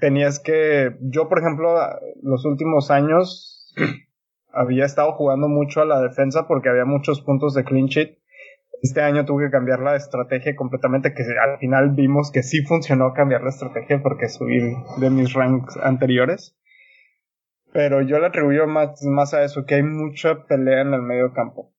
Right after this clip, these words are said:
y que los jugadores son muy caros.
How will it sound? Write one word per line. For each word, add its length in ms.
y 320
que 100
los 160
jugadores 460
son 200
muy 300
caros. 480